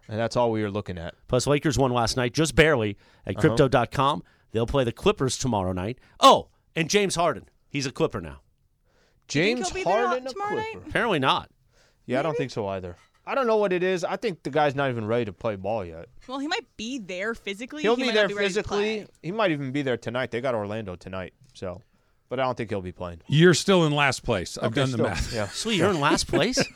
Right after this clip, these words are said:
Speaker 1: <laughs> Well, how? 'Cause I was two behind and I caught three points on her.
Speaker 4: Well, you did. Well, two points on her. You, you had eight for the week. You had a good week. Emily
Speaker 1: Okay.
Speaker 4: had six for the week.
Speaker 1: Oh, okay, yeah, so I'm still in last
Speaker 4: Yeah,
Speaker 1: place.
Speaker 4: I,
Speaker 1: Still
Speaker 4: Jorge
Speaker 1: in
Speaker 4: and I
Speaker 1: last place.
Speaker 4: both had five.
Speaker 1: Yeah.
Speaker 4: Forty-six.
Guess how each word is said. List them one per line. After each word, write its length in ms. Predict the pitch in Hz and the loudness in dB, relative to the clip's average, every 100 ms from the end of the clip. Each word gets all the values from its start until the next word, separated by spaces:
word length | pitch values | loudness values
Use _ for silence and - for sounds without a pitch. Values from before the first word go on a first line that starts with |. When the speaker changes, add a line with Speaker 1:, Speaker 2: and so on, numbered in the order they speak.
| - | -16
Speaker 1:
<laughs> 220 | - - | -20 -4
Well, 140 | 196 175 | 0 2
how? 180 | 262 | 2
'Cause 220 | 214 165 180 | 2 0 0
I 80 | |
was 180 | 208 185 | 0 -2
two 240 | - 254 240 | -4 -4 -2
behind 500 | 185 180 220 160 151 | -2 0 0 0 0
and 120 | 151 | -2
I 40 | |
caught 280 | - 180 147 | -2 -2 -4
three 200 | - 185 | -6 -6
points 320 | - 214 247 | -4 -4 -4
on 160 | 101 104 | -6 -6
her. 120 | - | 0
Speaker 4:
Well, 160 | 226 180 | 4 6
you 140 | 180 | 6
did. 420 | 170 262 113 113 | 6 6 4 2
Well, 160 | 139 160 | 6 4
two 200 | - 226 | 6 4
points 280 | 143 110 - | 4 0 -2
on 120 | 85 | -4
her. 240 | 76 - _ - | -8 -12 _ -4
You, 160 | - 143 | 4 6
you 180 | 156 190 | 8 8
had 160 | 220 | 6
eight 260 | - 175 170 | 4 2 2
for 80 | 147 | 0
the 80 | 143 | 0
week. 200 | 113 - | 0 0
You 60 | |
had 60 | 160 | 0
a 20 | |
good 120 | 147 139 | 2 0
week. 340 | 113 76 - - _ - | -2 -4 -14 -20 _ 0
Emily 260 | 151 180 165 | 4 6 6
Speaker 1:
Okay. 60 | |
Speaker 4:
had 140 | 147 - | 4 2
six 440 | - 180 147 - | 2 2 2 -2
for 80 | 131 | -2
the 120 | 101 | -2
week. 120 | 90 | 0
Speaker 1:
Oh, 80 | 160 | 0
okay, 240 | 127 123 107 | 0 -2 -2
yeah, 80 | 95 | -4
so 120 | 120 | -8
I'm 60 | 98 | -8
still 160 | 101 | -12
in 60 | 85 | -8
last 120 | 101 | 2
Speaker 4:
Yeah, 220 | 113 90 | 2 2
Speaker 1:
place. 120 | - | -2
Speaker 4:
I, 220 | 135 175 180 | 4 4 4
Speaker 1:
Still 100 | 147 | 6
Speaker 4:
Jorge 240 | 185 170 | 8 8
Speaker 1:
in 60 | 175 | 6
Speaker 4:
and 80 | 160 | 4
I 60 | |
Speaker 1:
last 100 | 156 | 2
place. 100 | 139 | 2
Speaker 4:
both 80 | 147 | 2
had 220 | 135 120 | 0 -2
five. 420 | - 139 147 185 - | -2 0 2 0 -4
Speaker 1:
Yeah. 80 | - - - _ | -16 -20 -20 _
Speaker 4:
Forty-six. 880 | - 151 180 214 - 208 208 - - | -4 4 6 6 4 2 0 -4 -14